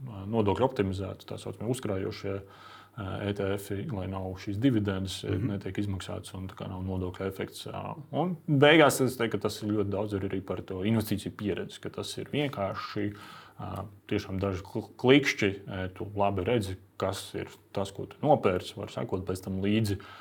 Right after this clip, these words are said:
Speaker 1: Un tad tādā mītos kontekstā, kā investīciju platformas kontekstā, tad, ko mēs arī būvējam kopumā, ir tas, ka investors atnākot uz mītos, viņš var uzbūvēt foršu,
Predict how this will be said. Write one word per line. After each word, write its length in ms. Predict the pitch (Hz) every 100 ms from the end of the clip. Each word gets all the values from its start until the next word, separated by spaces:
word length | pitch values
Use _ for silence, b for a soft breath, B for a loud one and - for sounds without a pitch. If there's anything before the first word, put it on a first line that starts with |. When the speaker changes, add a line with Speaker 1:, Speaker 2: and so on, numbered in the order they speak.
| B -
Speaker 1:
Un 120 | 95
tad 160 | 98
tādā 240 | 98 92 90
mītos 380 | 110 151 131 -
kontekstā, 440 | 120 135 127 95
kā 120 | 90 113
investīciju 460 | 143 135 101 98
platformas 400 | 104 113 110 90
kontekstā, 640 | - 113 107 - - 92 90
tad, 180 | 95 -
ko 120 | 101
mēs 240 | 95 92
arī 120 | 95 95
būvējam 440 | 113 123 95 90
kopumā, 480 | - 160 143 107 92
ir 60 | 92
tas, 180 | - 110
ka 120 | - 98
investors 480 | 123 127 - 95
atnākot 380 | 107 117 98 95
uz 60 | 92
mītos, 360 | 123 156 104 -
viņš 180 | 98 -
var 140 | 107
uzbūvēt 560 | 104 107 98 95 92 - B B
foršu, 580 | - 143 180 180 -